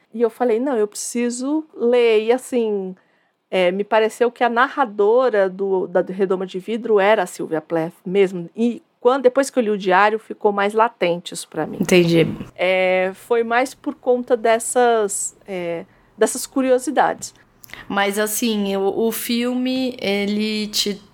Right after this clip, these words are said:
Speaker 2: toca nesse lugar, então?
Speaker 1: É essa coisa do, tem alguma coisa assim, baseada em fatos, pra
Speaker 2: Uhum.
Speaker 1: mim vai ser muito complexo. Primeiro que vai
Speaker 2: Entendi.
Speaker 1: ser complexo no
Speaker 2: Tem a ver
Speaker 1: sentido
Speaker 2: com o gênero,
Speaker 1: É,
Speaker 2: você acha?
Speaker 1: tem,
Speaker 2: Uhum.
Speaker 1: é. A, essa coisa do,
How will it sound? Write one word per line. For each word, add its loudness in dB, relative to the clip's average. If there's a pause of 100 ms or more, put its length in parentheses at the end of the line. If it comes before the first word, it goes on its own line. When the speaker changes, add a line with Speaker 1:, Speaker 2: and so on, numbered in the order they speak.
(180)
Speaker 2:
toca 2
nesse 2
lugar, 4
então? -2
Speaker 1:
É 6
essa 0
coisa -2
do, 0 (220)
tem 4
alguma 2
coisa -2
assim, -4
baseada 2
em -4
fatos, -4 (500)
pra 4
Speaker 2:
Uhum. 2
Speaker 1:
mim 0
vai 2
ser 2
muito -2
complexo. -4 (320)
Primeiro 2
que -4
vai 6
Speaker 2:
Entendi. 0
Speaker 1:
ser -2
complexo 0
no -6
Speaker 2:
Tem 4
a 4
ver 2
Speaker 1:
sentido 2
Speaker 2:
com 4
o 4
gênero, 0
Speaker 1:
É, 4
Speaker 2:
você 2
acha? -2
Speaker 1:
tem, 4
Speaker 2:
Uhum. -2
Speaker 1:
é. 2 (280)
A, 4
essa -2
coisa -2
do, 0